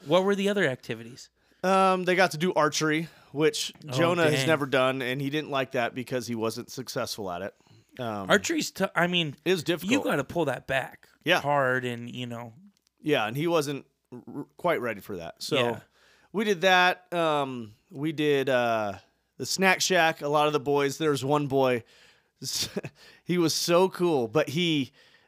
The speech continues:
Speaker 2: at ten o'clock in the morning, he got a Coke, and he's not allowed to drink Coke. So <laughs> he just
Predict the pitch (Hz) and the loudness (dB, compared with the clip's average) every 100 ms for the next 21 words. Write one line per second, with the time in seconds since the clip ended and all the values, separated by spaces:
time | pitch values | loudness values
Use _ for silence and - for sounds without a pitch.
0 | _ - 151 - 180 180 185 185 170 175 | _ -6 -4 -2 -2 0 2 2 2 0
1 | 151 143 135 95 95 _ _ _ _ _ | 0 0 -2 -4 -10 _ _ _ _ _
2 | _ - 135 147 143 123 - 123 - - | _ -10 0 4 4 4 2 0 -2 -12
3 | _ _ _ _ _ _ _ _ _ - | _ _ _ _ _ _ _ _ _ 2
4 | 165 131 202 151 165 170 160 143 143 135 | 2 4 2 4 4 6 6 6 4 2
5 | 117 113 123 - - 120 87 - _ _ | -4 -4 -4 -4 -2 -2 -2 -8 _ _
6 | _ _ _ - - 190 - - - 262 | _ _ _ -10 2 4 2 -4 6 6
7 | - 240 247 214 208 - | 6 2 0 -2 -4 -6